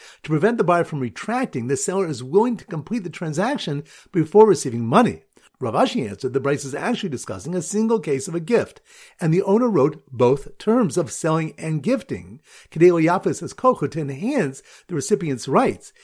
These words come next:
He commits to compensate the recipient if the land is collected by the first owner's creditor, as if it was a sale. And point number three, the Mishnah taught that movable possessions can be acquired alongside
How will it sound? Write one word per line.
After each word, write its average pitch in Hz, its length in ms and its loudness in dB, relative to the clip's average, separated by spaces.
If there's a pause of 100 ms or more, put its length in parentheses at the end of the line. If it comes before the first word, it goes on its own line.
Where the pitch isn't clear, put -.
(120)
He 165 120 -8
commits 196 320 0
to 160 80 2
compensate 196 600 -4
the 147 60 -8
recipient 175 480 -4
if - 160 -10
the 165 80 -4
land 165 240 -4
is 156 80 -8
collected 175 400 -2
by 139 140 -2
the 127 80 -10
first 175 260 0
owner's 135 220 -4
creditor, 208 560 0 (320)
as 175 180 0
if 240 160 -2
it 208 60 6
was 104 180 -2
a 98 80 -4
sale. - 400 -14 (360)
And 165 100 -4
point 262 180 0
number 190 100 0
three, 127 140 -4
the 143 100 -2
Mishnah 254 240 -4
taught 147 260 -2
that 147 160 0
movable 220 400 -2
possessions 156 520 -2
can 208 340 -6
be 233 100 -2
acquired 190 320 0
alongside 147 800 -2